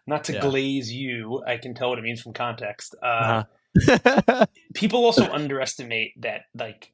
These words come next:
Speaker 1: like, and I've underestimated in the past, but how much the level of hockey you played makes a difference. I think there are a lot of
Speaker 2: Yeah.
Speaker 1: journalists who are, who never played at a high level but know the game really great.
Speaker 2: Mm-hmm.
Speaker 1: That being said, like, things I've, I've watched the game with you and things you notice.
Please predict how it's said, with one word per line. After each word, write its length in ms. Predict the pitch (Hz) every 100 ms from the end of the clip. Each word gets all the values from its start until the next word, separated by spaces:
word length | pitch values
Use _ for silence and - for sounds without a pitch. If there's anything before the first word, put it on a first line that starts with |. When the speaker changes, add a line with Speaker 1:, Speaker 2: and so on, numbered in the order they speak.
| _
Speaker 1:
like, 440 | - 113 - _ _ -
and 140 | 143
I've 400 | - 160 202 214
underestimated 540 | 170 151 143 - 127 120
in 60 |
the 60 | 117
past, 220 | 120 113
but 100 | 123
how 140 | 123 147
much 280 | 135 -
the 100 | 139
level 320 | 123 127 120 120
of 80 |
hockey 300 | 117 113 -
you 140 | 117 110
played 520 | - 113 107 113 -
makes 220 | 127 110
a 60 | 120
difference. 320 | 117 117 113
I 80 | 151
think 160 | 156 151
there 100 | 139
are 60 |
a 20 |
lot 140 | 123 120
of 80 | 120
Speaker 2:
Yeah. 60 |
Speaker 1:
journalists 340 | 113 110 113 -
who 100 | 110
are, 220 | 101 104 _
who 160 | - 143
never 180 | 127 143
played 220 | 143 131
at 80 | 127
a 20 |
high 120 | 113
level 260 | 117 113 123
but 120 | 120
know 200 | 117 117
the 80 | 117
game 200 | 113 107
really 380 | 104 110 110 107
great. 380 | 107 131 - _ _ _ _ 117
Speaker 2:
Mm-hmm. 120 | 120
Speaker 1:
That 200 | 151 135
being 240 | 160 151
said, 320 | - 135 127
like, 260 | 127 117 -
things 360 | 151 147 131 117 123
I've, 260 | 123 104 -
I've 140 | 151
watched 220 | 131 120
the 60 | 139
game 180 | 113 117
with 120 | 113
you 160 | 113 110
and 140 | 117
things 280 | 135 139 117
you 180 | 123 127
notice. 540 | 117 120 165 -